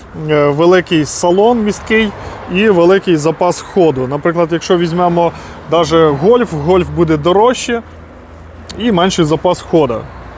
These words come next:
Що ще запропонувати? Візьмемо, наприклад, е, Кону. Кона буде у нас, е, мати хороший запас ходу, але, наприклад, шумка, матеріали, реально все дешеве.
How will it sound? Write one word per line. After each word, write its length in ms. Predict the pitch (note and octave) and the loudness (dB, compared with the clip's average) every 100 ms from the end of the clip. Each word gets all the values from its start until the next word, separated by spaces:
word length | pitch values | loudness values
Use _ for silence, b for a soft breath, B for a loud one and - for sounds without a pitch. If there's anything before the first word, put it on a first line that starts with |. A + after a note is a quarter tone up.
| - - - - - | -18 -18 -18 -16 -6
Що 160 | D#3+ | -2
ще 160 | C#3+ F3+ | 0 2
запропонувати? 600 | F3+ F3 D#3 F3 E3+ D3 | 0 -2 -2 2 2 0
Візьмемо, 340 | C#3 D#3+ E3 | -2 -2 0
наприклад, 420 | D#3+ D3+ D#3+ D#3+ D3+ B B B B | 0 0 0 0 -2 B B B B
е, 140 | C#3+ C3 | -4 -2
Кону. 420 | F#3+ G#3+ G#3+ F#3+ - | 2 2 4 0 0
Кона 280 | F#3 F3+ E3 | 0 2 0
буде 280 | D3 D3 D3+ | 0 0 2
у 160 | D3 | 2
нас, 340 | D3 D3 - D3+ | 2 -2 -2 -4
е, 260 | C#3 C#3 C3 B B B - | -2 -2 -6 B B B -4
мати 260 | D3+ D3+ C#3+ | -2 0 0
хороший 400 | F3+ F3+ D3+ D3 | 2 0 0 -2
запас 420 | C#3 C#3+ E3 - | -2 -2 -2 -2
ходу, 320 | - A#3 F#3+ | 0 2 4
але, 160 | D3+ D3 | 2 0
наприклад, 380 | C#3 D#3+ D#3 | -2 -2 -2
шумка, 360 | C#3+ - F#3+ D#3+ | -2 -2 -2 0
матеріали, 540 | C#3+ C3+ D3 E3 D3+ | -2 0 2 4 4
реально 300 | C3 C3+ C#3+ | 2 0 -2
все 240 | B2+ - C3+ | -6 -4 -2
дешеве. 460 | C3+ B2+ B2 A2 | -2 -4 -6 -8